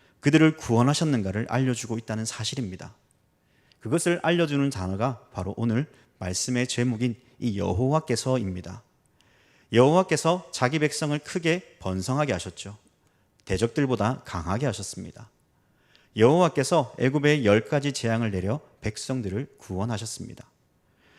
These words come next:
여호와께서 광야에 있는 백성들을 낮에는 구름 기둥으로, 밤에는 불 기둥으로 지키시고 인도하셨습니다. 광야에 있을 때 여호와께서 메추라기로 그들에게 하늘의 양식으로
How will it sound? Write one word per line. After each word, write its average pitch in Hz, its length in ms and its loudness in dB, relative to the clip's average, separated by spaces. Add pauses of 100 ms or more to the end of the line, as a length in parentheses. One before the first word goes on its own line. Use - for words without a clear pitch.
(220)
여호와께서 139 920 4
광야에 131 540 4
있는 135 300 4
백성들을 120 600 -4 (320)
낮에는 123 480 0
구름 147 340 -2
기둥으로, 98 480 -6 (240)
밤에는 95 500 0
불 123 180 0
기둥으로 127 460 0
지키시고 123 600 -6 (200)
인도하셨습니다. 113 840 -2 (1080)
광야에 151 480 4
있을 139 300 0
때 143 240 4
여호와께서 113 880 2
메추라기로 143 720 0
그들에게 117 580 -2
하늘의 160 440 0
양식으로 117 640 -4